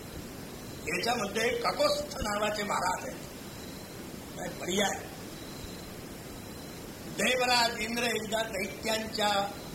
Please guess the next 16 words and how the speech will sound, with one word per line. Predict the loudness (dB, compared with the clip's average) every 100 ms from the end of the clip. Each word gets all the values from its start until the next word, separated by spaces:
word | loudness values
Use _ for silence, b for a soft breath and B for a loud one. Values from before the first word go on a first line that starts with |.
| -8 -2
त्रासाने | 2 2 4 2 2 0
घाबरून | 0 0 0 -2 -4 -8 -10 -10 -10 -10 -10 -10 -10 -10 -10 -10 -10 -10 -8 0
सगळं | 4 4
इंद्रासन | 4 0 2 2 2 0 0
गमावून | 2 6 6 4 -2 -6 -8 -10 -10 -10 -10 -10 -10 -10 -10 -2
भारताच्या | 2 2 2 2 2 2
राजाला | 2 2 2 2 2
मदत | 0 0 -2 -2 -2
मागायला | -2 -2 -2 -2
आले | -2 -4 -8 -10 -10 -10 -10 -10 -10 -10 -8 -8 -10 -10 -10 -10 -2
की, | 0
"आमच्या | 0 2 2
इंद्रासनावर | 2 4 2 2 0 0 0
दैत्यांनी | 0 -2 2 4 4
अधिकार | 2 2 2
गाजवलाय, | 4 2 2 4 2